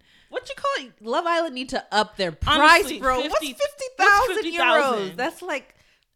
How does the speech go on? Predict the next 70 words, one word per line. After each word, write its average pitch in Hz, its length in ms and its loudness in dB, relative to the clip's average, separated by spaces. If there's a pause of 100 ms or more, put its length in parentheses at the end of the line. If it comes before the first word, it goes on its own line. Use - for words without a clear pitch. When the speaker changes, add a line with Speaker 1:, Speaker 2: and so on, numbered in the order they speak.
Speaker 2:
Fifty 302 340 -8
th-, - 180 -14
no, 240 320 -10
Speaker 1:
I 254 80 2
was 330 80 0
about - 0 -
to - 0 -
say - 20 -10
something 330 140 2
that 359 80 6
Speaker 2:
fifty 311 160 -2
thousand 302 80 -2 (180)
dollars. 247 220 0
Speaker 1:
is 190 40 -10
not 185 140 -4
Speaker 2:
No, 254 120 -2
Speaker 1:
true. 247 80 -4
Speaker 2:
wait, 233 100 -2
it's 233 100 -6
a 247 80 -12
hundred 302 220 -14
thousand 254 320 -14
dollars, 196 360 -14
I 190 100 -20
think, 190 280 -20
in 175 60 -20
America, 180 360 -20
is 180 200 -20
it? 269 160 -20 (120)
Speaker 1:
No. 147 640 -20
Speaker 2:
Or - 160 -14
then 208 220 -14
it's 202 100 -18
fifty 247 300 -18
thousand. 190 280 -6
Speaker 1:
Brexit - 40 -20
fucked 185 240 -10
that 147 140 -16
up. - 220 -20 (180)
<laughs> - 120 -20
Speaker 2:
Fifty 277 220 -16
thousand 226 540 -12
and 214 140 -12
then 196 460 -14
fifty 196 640 -16
euro, 277 240 2
Speaker 1:
Oh, - 20 2
wait, 311 200 -2
never 269 240 -2
mind. 214 260 -2
I 233 40 0
Speaker 2:
fifty - 20 -8
thousand - 20 -18
Speaker 1:
thought 277 80 -4
you 240 60 -4
Speaker 2:
euro. 226 100 -4
Speaker 1:
were 208 40 -4
saying 220 200 -10
something 180 240 -12
else. 151 300 -20
You, 196 220 -12
you 196 180 -12
might 180 160 -8
be - 180 -4
<laughs> - 40 -20
right. 190 260 -4 (720)
Speaker 2:
Yeah, 247 180 -6
I 285 80 -4
think 359 200 -10
it's, 339 120 -4